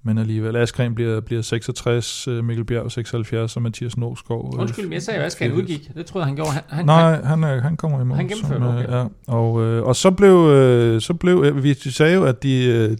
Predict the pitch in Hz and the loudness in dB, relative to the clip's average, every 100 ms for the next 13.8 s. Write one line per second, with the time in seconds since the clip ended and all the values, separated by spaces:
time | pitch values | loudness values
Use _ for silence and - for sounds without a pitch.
0 | - 120 110 131 147 147 - 123 135 135 | 0 0 2 2 0 0 -2 -2 4 2
1 | 131 - 131 131 123 120 113 113 107 110 | 2 2 0 2 -2 -2 -2 0 0 -2
2 | - _ _ _ _ - 127 117 117 117 | -6 _ _ _ _ -4 0 2 2 2
3 | 113 110 107 104 113 107 110 - - - | 0 -2 -2 -4 -4 -4 -6 -6 -10 -10
4 | 113 _ _ - 113 110 104 113 107 107 | -12 _ _ -8 -6 -6 -6 -6 -4 -6
5 | 87 - 131 123 117 98 104 104 - - | -8 -8 -4 -4 -6 -6 -6 -6 -12 -6
6 | 110 - - _ _ _ _ - 120 117 | -6 -6 -18 _ _ _ _ -4 2 4
7 | 113 110 107 107 104 107 - - 160 156 | 6 6 4 2 2 0 -4 2 4 4
8 | 123 123 113 110 - 123 120 _ - 117 | 2 2 -2 -2 -6 -10 -12 _ -4 0
9 | 113 110 131 120 - 117 117 123 123 127 | 2 2 2 2 2 2 0 -2 -2 -2
10 | 117 120 - 123 120 113 123 117 123 117 | 0 -2 -4 -4 -4 -2 -2 -2 -2 -2
11 | 120 117 117 120 120 131 131 143 131 - | -2 -2 -2 -2 -2 -2 -4 0 2 2
12 | 131 131 - 135 131 127 131 127 117 107 | 0 -4 0 0 0 0 2 2 0 0
13 | 120 120 - - - - 123 | -4 -4 -10 -20 -20 -6 -4